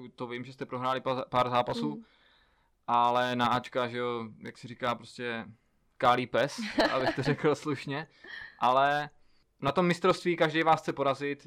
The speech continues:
Speaker 1: eh, jakmile ztratíte set, tak prostě všichni jsou z toho nadšení, když
Speaker 2: Hmm.
Speaker 1: ještě to tak řeknu. I kde vyberete tu motivaci nebo tu sílu prostě se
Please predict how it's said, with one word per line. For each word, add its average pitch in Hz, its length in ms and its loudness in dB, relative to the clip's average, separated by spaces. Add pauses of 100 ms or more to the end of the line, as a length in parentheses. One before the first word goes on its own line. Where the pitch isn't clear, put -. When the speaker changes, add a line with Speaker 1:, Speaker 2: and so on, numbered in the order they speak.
Speaker 1:
eh, 127 240 -4
jakmile 139 440 0
ztratíte 143 400 -2
set, 139 360 0
tak 135 160 -2
prostě 135 420 -4
všichni 139 680 -8 (260)
jsou 135 500 -4 (300)
z - 100 -16
toho 143 160 0
nadšení, 143 500 4
když 120 120 -6
Speaker 2:
Hmm. - 60 -4
Speaker 1:
ještě 107 140 -8
to 139 60 0
tak 127 80 2
řeknu. 123 420 -2 (680)
I 135 280 -6
kde 143 200 6
vyberete 165 380 8
tu 160 100 4
motivaci 151 520 6
nebo 139 160 6
tu 147 100 -4
sílu 175 460 8
prostě 127 340 -4
se 127 220 -2